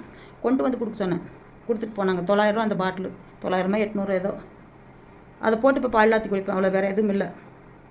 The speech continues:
தயவு செஞ்சு எனக்கு முப்பதாயிரம் ரூபா போட்டு விட்டு ப்ளீஸ், நான் கெஞ்சி கேட்டுக்கோங்க, கால் விழுந்து கெஞ்சி கேட்டுக்கிறேன், காசு கொடுத்துரு. நீ நான் உங்ககிட்ட வர்றதுக்கு விரும்பல, என்ன,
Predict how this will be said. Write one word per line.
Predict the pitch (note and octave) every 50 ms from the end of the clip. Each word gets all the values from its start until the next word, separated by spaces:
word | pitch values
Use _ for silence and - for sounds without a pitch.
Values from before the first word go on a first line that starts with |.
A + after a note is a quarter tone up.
| - - - - - - - - - - - - - F#3
தயவு | G#3+ G#3+ A3 G#3+
செஞ்சு | A#3 G3+ G3
எனக்கு | A3 G#3+ G3+ G3+ F#3+
முப்பதாயிரம் | F#3+ F#3+ F#3+ F#3
ரூபா | F#3 G3 G3
போட்டு | - G3 F#3 F#3 F#3+
விட்டு | E3+ F3+
ப்ளீஸ், | E3+ F3 G3 F#3+ G3 F#3+
நான் | F#3+ F#3
கெஞ்சி | F3 G#3+ G#3 G#3
கேட்டுக்கோங்க, | A#3 A3+ G3+ G#3 F#3+ G3
கால் | F#3+ G#3+ G#3 A3 A#3+
விழுந்து | A3+ A3+ A3 A#3
கெஞ்சி | G#3+ F#3+ F#3+ F#3+ -
கேட்டுக்கிறேன், | G3 E3+ E3 F3 F3+ F3+
காசு | E3+ G3+ G#3+ G#3 -
கொடுத்துரு. | - F3+ E3+ F3 E3+ E3+ - - - - -
நீ | A3
நான் | A3 A3 G#3+ G#3+
உங்ககிட்ட | G3+ G3 G3 G3 G3+
வர்றதுக்கு | G#3+ A#3 G#3+ F#3 G3
விரும்பல, | A3+ A3 G#3+ G#3 E3+ - - - - - - -
என்ன, | - F3 F3